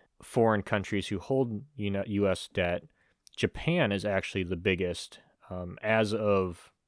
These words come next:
this is twenty eighteen, so obvious things could have changed. But as of twenty eighteen, Japan uh,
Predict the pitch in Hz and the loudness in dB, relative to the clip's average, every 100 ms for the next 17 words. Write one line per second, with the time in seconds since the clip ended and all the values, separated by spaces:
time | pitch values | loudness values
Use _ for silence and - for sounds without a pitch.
0 | _ 110 - 107 - 104 98 95 92 - | _ -8 -6 -10 -8 -4 -2 -2 -4 -10
1 | 90 98 - 95 85 82 - _ _ _ | -12 -12 -6 -2 -2 -4 -10 _ _ _
2 | - 92 92 92 - - - - 131 113 | -2 2 2 0 -8 -20 -20 2 4 4
3 | - 98 - 85 87 - 107 123 147 - | 2 0 0 -6 -8 0 6 6 6 2
4 | 151 110 - 95 - 107 - - - - | 2 2 -2 -6 -10 -14 -20 -20 -20 -20
5 | _ - - - 156 160 113 95 98 98 | _ -4 -2 2 4 6 6 4 -2 -6
6 | _ _ _ _ 107 95 92 90 | _ _ _ _ 2 4 4 0